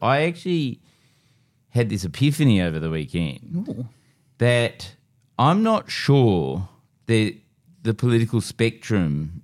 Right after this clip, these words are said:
Speaker 1: is in the correct order at the moment. If you look at what the Greens have been talking about in the last, well, in the last few years, but especially in the last few weeks,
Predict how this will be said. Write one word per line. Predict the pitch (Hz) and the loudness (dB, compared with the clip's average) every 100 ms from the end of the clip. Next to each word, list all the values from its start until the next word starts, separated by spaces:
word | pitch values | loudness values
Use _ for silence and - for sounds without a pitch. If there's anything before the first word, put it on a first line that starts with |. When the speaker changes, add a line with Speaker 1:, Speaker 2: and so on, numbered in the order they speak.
| - | -10
Speaker 1:
is | 98 | -6
in | 98 98 | 0 0
the | 95 | 0
correct | - 95 92 - | -2 -2 -4 -6
order | 117 147 107 - - _ _ _ | -2 0 0 -6 -20 _ _ _
at | 82 - | -10 -4
the | |
moment. | 80 67 - - _ _ _ - _ | -4 -4 -8 -18 _ _ _ -20 _
If | - | 0
you | 147 | 2
look | 180 196 | 2 2
at | 208 202 - | 0 -2 -2
what | 143 151 135 - _ - | 2 2 2 -8 _ -6
the | 123 | 2
Greens | 120 117 113 110 101 92 - | 4 4 4 2 0 -2 -6
have | 101 90 | -6 -2
been | 95 87 | 0 0
talking | 92 95 110 | 0 0 0
about | 101 90 82 - 82 | 0 0 -2 -2 0
in | |
the | 85 | 0
last, | 80 80 76 - - | 0 -2 -6 -10 -2
well, | 110 - - _ | -2 -2 -14 _
in | 82 | -8
the | 67 | -6
last | 78 80 | -6 -6
few | - | -2
years, | 82 156 98 69 | 2 2 2 -2
but | - 98 92 - _ _ _ _ | -2 -2 -2 -4 _ _ _ _
especially | - 147 151 | -4 0 2
in | |
the | 110 | 2
last | 101 92 | 2 0
few | - 92 | -2 0
weeks, | 95 92 76 - - - | 2 2 -2 -10 -18 -18